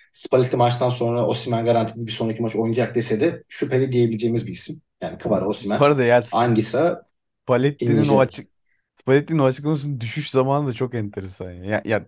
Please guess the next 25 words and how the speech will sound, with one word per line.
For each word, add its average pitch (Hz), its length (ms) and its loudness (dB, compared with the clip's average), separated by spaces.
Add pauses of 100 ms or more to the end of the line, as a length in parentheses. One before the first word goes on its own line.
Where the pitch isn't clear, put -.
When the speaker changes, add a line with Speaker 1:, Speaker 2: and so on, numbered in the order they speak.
Speaker 2:
çok 123 200 -2
enteresan 131 420 2
derken 170 280 0
yani 123 220 -2 (540)
maçla 160 420 6
alakalı 175 720 6 (260)
ilk 196 240 -2
düşen 170 280 2
şey. 139 400 0 (520)
Yani 113 160 -8
diğer 165 240 8
maçta 160 340 2
Osimhen 147 420 0
var 147 140 6
Speaker 1:
Evet, 123 100 2
Speaker 2:
mı - 20 2
yok 147 80 4
Speaker 1:
evet. 120 80 2
Speaker 2:
mu 127 60 -2
ya 131 180 -4
direkt 131 300 -6 (260)
<laughs> - 240 -20
onun 127 260 -2
gelmesi 123 340 4
işte 170 120 -8